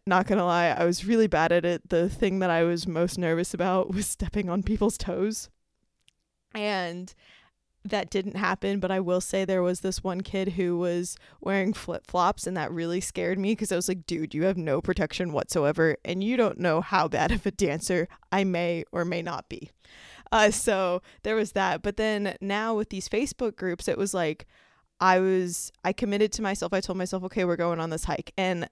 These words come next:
not gonna lie, it was a bit nerve-wracking because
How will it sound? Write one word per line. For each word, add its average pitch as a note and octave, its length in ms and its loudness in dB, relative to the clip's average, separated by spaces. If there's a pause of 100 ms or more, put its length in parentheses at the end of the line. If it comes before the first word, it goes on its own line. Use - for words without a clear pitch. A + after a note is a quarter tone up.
not G3 220 0
gonna A3+ 160 0
lie, G3 200 0
it F#3 140 0
was G3 140 0
a G#3 40 -2
bit G#3 240 -2
nerve-wracking F#3 640 -2
because E3+ 600 -2